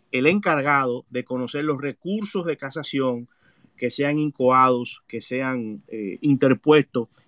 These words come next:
en contra de una decisión de la Sala Penal de la Suprema Corte de Justicia. Hay un, eh, elemento importante y es el que tiene que ver con la competencia territorial.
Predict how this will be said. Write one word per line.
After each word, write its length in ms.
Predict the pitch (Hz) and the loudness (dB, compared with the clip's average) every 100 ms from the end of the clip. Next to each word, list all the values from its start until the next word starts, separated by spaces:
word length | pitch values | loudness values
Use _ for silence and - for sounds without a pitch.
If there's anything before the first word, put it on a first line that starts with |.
| - | -6
en 180 | 117 110 | -4 0
contra 500 | 143 147 143 139 127 | 2 2 2 0 0
de 100 | 123 | 2
una 400 | 131 135 127 - | 2 2 0 -4
decisión 600 | 113 120 117 - 135 135 | -6 -6 -6 -2 0 2
de 80 | 123 | 2
la 140 | 117 | 0
Sala 260 | - 135 131 | 0 -2 0
Penal 400 | 123 117 110 107 _ _ _ _ | 0 -2 -4 -8 _ _ _ _
de 500 | - 101 127 131 131 _ _ | -10 2 4 4 0 _ _
la 140 | - 117 | -8 -6
Suprema 380 | 117 120 123 | 0 0 0
Corte 360 | 110 _ - 117 | -2 _ -6 -2
de 80 | 110 | -2
Justicia. 440 | 95 76 - 71 _ _ _ _ - - _ _ _ _ - | -4 -10 -8 -12 _ _ _ _ -20 -20 _ _ _ _ 2
Hay 200 | 131 160 | 6 6
un, 340 | 170 170 165 _ _ _ _ _ _ _ _ | 4 -2 -6 _ _ _ _ _ _ _ _
eh, 640 | 120 123 117 107 95 85 _ _ _ _ - | -2 -2 -2 -2 -4 -8 _ _ _ _ 0
elemento 460 | 123 127 151 151 | 4 6 6 4
importante 760 | 156 127 113 185 196 156 156 180 _ _ _ _ | 0 0 0 4 2 2 -2 -4 _ _ _ _
y 160 | 123 127 | 0 0
es 40 | |
el 80 | 143 | 2
que 100 | 135 | -2
tiene 200 | 135 139 | 0 0
que 100 | 131 | 0
ver 120 | 135 | -2
con 120 | 135 | 0
la 80 | 127 | 0
competencia 600 | 123 120 113 113 135 151 | 0 0 0 2 0 0
territorial. 760 | 143 117 127 98 87 85 69 | -2 -2 -2 -4 -4 -6 -8